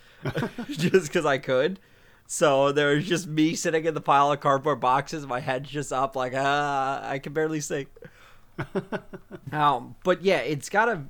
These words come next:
Speaker 1: you can bring any of your townsfolk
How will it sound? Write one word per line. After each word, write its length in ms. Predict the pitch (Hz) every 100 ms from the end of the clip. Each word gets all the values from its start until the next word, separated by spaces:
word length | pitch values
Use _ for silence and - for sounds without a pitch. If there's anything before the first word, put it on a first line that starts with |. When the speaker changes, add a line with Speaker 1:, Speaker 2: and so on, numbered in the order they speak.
| - - - -
Speaker 1:
you 140 | 180
can 180 | 202 160
bring 240 | 208 196
any 320 | 151 160 190 196
of 180 | 156
your 580 | 147 156 156 151 143 131 - -
townsfolk 840 | 165 160 170 147 - 135 117